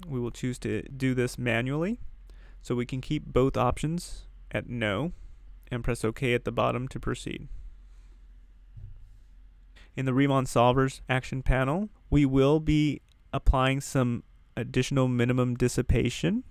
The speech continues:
Since this will be a supersonic flow, we will apply a pressure switch, and we will choose a supersonic pressure switch. We'll keep the default values for this pressure switch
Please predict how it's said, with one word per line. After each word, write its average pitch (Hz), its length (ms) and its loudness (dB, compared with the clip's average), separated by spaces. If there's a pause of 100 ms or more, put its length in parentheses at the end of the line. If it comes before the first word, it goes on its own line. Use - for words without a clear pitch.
(200)
Since 123 240 -4
this 123 200 0
will 117 160 2
be 127 280 2
a 120 120 2
supersonic 120 760 2
flow, 165 460 4 (160)
we 139 100 -2
will 123 180 4
apply 127 360 4
a 120 240 0
pressure - 440 4
switch, - 540 0 (560)
and 123 120 -4
we 117 60 -4
will 113 140 -4
choose 127 300 0
a 113 120 0
supersonic 123 720 2
pressure - 320 2
switch. - 400 -2 (2000)
We'll 143 120 6
keep - 320 0
the 156 100 6
default 147 580 6
values 123 680 4 (220)
for 131 320 4
this 117 260 0
pressure 101 360 2
switch - 500 -6